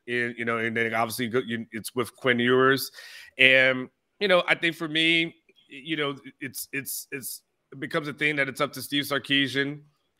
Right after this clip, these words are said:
to make sure that Quinn is ready. He feels like Quinn is ready, but it's up to Steve Sarkisian to,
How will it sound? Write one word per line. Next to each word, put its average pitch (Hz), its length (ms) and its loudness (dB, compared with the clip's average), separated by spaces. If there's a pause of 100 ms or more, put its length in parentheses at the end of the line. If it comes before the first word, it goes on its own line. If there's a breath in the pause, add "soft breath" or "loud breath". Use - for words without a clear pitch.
to 175 120 -2
make 139 280 2
sure 147 260 2
that 135 180 0
Quinn 139 440 2 (100)
is 123 180 -4
ready. 127 380 0
He 135 80 -4
feels 131 260 0
like 131 120 2
Quinn 139 220 -2
is 120 140 -6
ready, 135 280 2
but 131 140 -6
it's 110 100 -8
up 120 120 -4
to 120 80 -14
Steve 131 200 -4
Sarkisian 127 640 -4
to, 117 180 -2